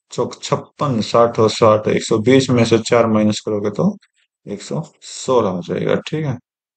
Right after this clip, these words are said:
कितना अच्छा question दे रखा है आपके पास, right। चार से कट करो, चार, अ, चार दूनी आठ, चार नीम उनतीस, और उनतीस से कट करोगे तो ये आपका छह नीम चौवन, छह पे चला गया।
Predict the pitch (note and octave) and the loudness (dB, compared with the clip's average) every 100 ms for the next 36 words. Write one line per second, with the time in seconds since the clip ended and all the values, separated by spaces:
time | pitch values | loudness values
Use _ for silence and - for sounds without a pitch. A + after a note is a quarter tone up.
0 | _ _ _ _ - - A#2+ A2+ - G#2+ | _ _ _ _ -10 -4 -2 0 2 4
1 | G#2 - G#2+ F#2+ F#2 F2+ - G2 F#2 - | 4 2 2 4 2 0 -4 -10 -10 -14
2 | F#2+ F2+ F2+ - _ _ _ _ _ _ | -8 -8 -8 -14 _ _ _ _ _ _
3 | - G#2 A#2 A#2+ _ _ - - _ - | -10 -4 -4 -6 _ _ -20 -20 _ 0
4 | B2+ B2 B2+ A#2+ A#2+ B2 B2+ B2 B2+ B2 | 2 4 4 2 2 2 2 4 4 6
5 | B2+ C3 B2+ B2+ B2 A#2+ - - A#2+ A#2+ | 4 2 -2 -2 -2 -4 -8 -4 -2 -2
6 | A#2 B2+ B2+ B2 C3 C3+ - _ _ _ | 0 2 4 4 2 0 -14 _ _ _
7 | _ _ _ _ _ _ _ _ _ _ | _ _ _ _ _ _ _ _ _ _
8 | _ - A#2 A2+ A2+ G#2 F#2+ - _ _ | _ -6 -4 -2 -2 -2 -2 -8 _ _
9 | _ - A2 G#2+ - G#2 - - _ _ | _ -8 -6 -6 -6 -6 -6 -16 _ _
10 | _ _ _ _ - A2 B2+ C3+ C3+ C#3 | _ _ _ _ -8 -2 2 2 2 0
11 | - C#3 C3 - B2 B2 B2 B2 B2 B2 | 2 2 2 2 2 4 2 2 4 4
12 | A#2+ - C#3+ C#3+ - _ _ - B2+ B2 | 2 0 2 0 -4 _ _ -10 -4 -2
13 | B2 A#2+ A2+ A2+ G2+ G2 F#2+ - - A#2 | -2 -2 0 2 4 2 0 -8 -4 -4
14 | A2 A2 G2+ F#2+ F#2 | -2 -2 2 2 2